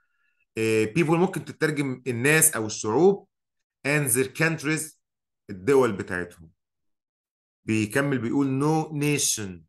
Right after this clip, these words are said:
و nation شعب، "will achieve progress"، هينجز أو هيحقق التقدم، without، هي إيه without دي؟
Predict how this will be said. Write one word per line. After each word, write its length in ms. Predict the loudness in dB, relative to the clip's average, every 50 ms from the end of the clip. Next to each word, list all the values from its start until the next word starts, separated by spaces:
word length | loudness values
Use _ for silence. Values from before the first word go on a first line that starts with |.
| _ _ -12
و 120 | -8 -6
nation 520 | -4 -4 -2 -2 -2 -2 -2 -2 -4 -8 -14 _ _ _ _ _ _ _ -8
شعب، 500 | -4 0 2 2 2 0 -2 -6 -12 _ _ _ _ _ _ _ _ _ _ _ _ _ _ _ _ _ _ _ _ _ _ _ _ _ _ _ _ -2
"will 480 | 0 2 4 4 4 2 0 -2 -6 -10 -12
achieve 300 | -12 -6 -2 0 0 0
progress"، 720 | 0 -2 0 0 0 0 0 -4 -2 -2 -4 -8 -8 _ _ _ _ _ _ _ _ _ _ _ _ _ _ _ -12
هينجز 580 | -8 -4 -2 -2 -2 -4 -4 -4 -4 -4 -4
أو 220 | -4 -6 -8 -6 -6
هيحقق 920 | -4 -2 -2 -2 -2 -4 -6 -8 -4 -2 -2 -2 0 -2 -4 -6 -6 -6 -10
التقدم، 760 | -12 -12 -12 -14 -10 -4 -4 -4 0 2 2 2 0 -2 -6 _ _ _ _ _ _ _ _ _ _ _ _ _ _ _ _ _ _ _ _ _ -4 -2
without، 480 | 2 4 4 4 4 4 0 -2 -10 -20 _ _ -10
هي 180 | -6 -4 -2 -2
إيه 280 | 0 2 2 2 2 2
without 320 | 2 2 2 2 0 -2
دي؟ 280 | -4 -8 -14 -16 -16